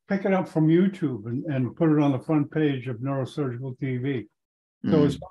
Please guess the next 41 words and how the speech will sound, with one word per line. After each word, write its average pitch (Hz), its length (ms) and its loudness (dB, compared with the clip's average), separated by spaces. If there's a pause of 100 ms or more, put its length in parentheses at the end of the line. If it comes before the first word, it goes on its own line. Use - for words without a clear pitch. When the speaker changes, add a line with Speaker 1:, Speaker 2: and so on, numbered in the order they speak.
(120)
Speaker 1:
as - 60 -14
that 165 220 4
conference 165 600 4
in, 139 160 2
on 143 240 0
the 139 140 4
eighteenth 170 540 2
of 156 120 -2
August, 180 480 -2 (880)
uh, 135 160 -2
just, 131 240 -4
Speaker 2:
Mm. 240 80 0 (140)
Speaker 1:
just - 220 -20
let 151 160 4
me 143 140 6
know 139 200 2
the 120 120 -4
details. 123 420 -6 (300)
Okay, 196 280 4
Ike, 196 240 4
you, 170 300 6
uh, 156 60 2
you 156 180 6
wanna 165 240 2
start? 190 420 -2 (460)
Speaker 2:
Yes, 170 340 8
yes, 131 300 4
man. 90 220 0
I'll 107 200 0
be 101 140 2
ready. 90 260 2
I'm 98 160 -4
ready. 85 360 -4
Speaker 1:
Here 151 180 -2
we 170 120 2
go. 151 260 2
Ten, 170 440 2 (140)
nine, 143 560 -2
eight, 160 320 -2 (560)
seven, 135 640 -6 (380)
six, 170 200 -2